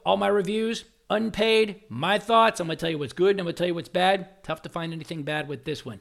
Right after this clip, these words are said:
It's a great S U V. It's a great crossover vehicle. Go to your nearest Kia if you want to try to drive these out, and if you want me to test drive something that you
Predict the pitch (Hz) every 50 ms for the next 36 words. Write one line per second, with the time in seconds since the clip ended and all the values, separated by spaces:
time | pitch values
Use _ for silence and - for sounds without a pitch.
0 | _ _ _ - - 120 120 147 156 156 151 135 - 151 139 131 143 139 - -
1 | 117 131 - 127 - - 131 123 117 - 123 123 117 120 110 120 117 117 117 123
2 | 113 110 120 123 120 - 123 120 120 113 123 120 117 110 - - - 208 214 196
3 | - - - - 196 202 - 233 226 214 214 240 269 294 311 - - 277 196 -
4 | 226 214 202 185 160 151 165 160 156 143 151 135 117 165 170 170 - - - -
5 | - - - 190 208 214 214 202 202 - 196 208 208 202 - - 196 196 190 190
6 | - - - _ _ - - - 240 233 - - 202 190 175 156 - - 170 147
7 | - 175 151 143 131 - - 139